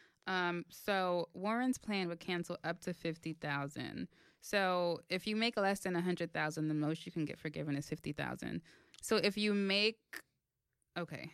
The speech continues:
households that make more than two hundred fifty thousand couldn't get any, but from a hundred to two hundred fifty thousand, you'll get, like, less and less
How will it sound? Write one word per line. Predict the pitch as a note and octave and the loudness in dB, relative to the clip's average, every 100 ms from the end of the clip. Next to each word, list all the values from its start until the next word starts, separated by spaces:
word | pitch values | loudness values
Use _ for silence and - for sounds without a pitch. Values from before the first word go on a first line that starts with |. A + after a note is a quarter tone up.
| - | -4
households | A3+ A3 A#3 A3 | 0 0 0 0
that | G3+ D#3 | 0 0
make | E3+ F3+ | 0 -2
more | F3+ F3 | -2 0
than | E3 | 0
two | D#3+ E3+ | -2 0
hundred | F3 D#3 | 0 -2
fifty | - D#3+ D#3+ | -6 -6 -4
thousand | D#3 C#3+ D3 D#3 | 0 0 0 -4
couldn't | - E3+ | -4 -4
get | D#3+ - | -4 -4
any, | B2+ E3 | -4 -2
but | E3 G#3+ - | 0 0 0
from | G3 F3 | -2 -2
a | |
hundred | E3+ F#3+ F#3+ F3 E3 | 0 2 2 0 -4
to | |
two | E3 D#3+ E3+ | -6 -2 0
hundred | E3 - | 0 -2
fifty | - D#3 D3+ | -6 -6 -6
thousand, | D3 D3 D3 D3 C3+ D3 - - _ _ _ - | -2 0 0 -2 -4 -4 -10 -20 _ _ _ -6
you'll | E3 D3+ | -2 -2
get, | D#3+ D3+ C#3+ - - | 0 0 0 -2 -4
like, | D#3+ D3 | -4 -4
less | D#3 C#3+ C#3 - | -4 -4 -4 -6
and | - | -6
less | A2+ | -6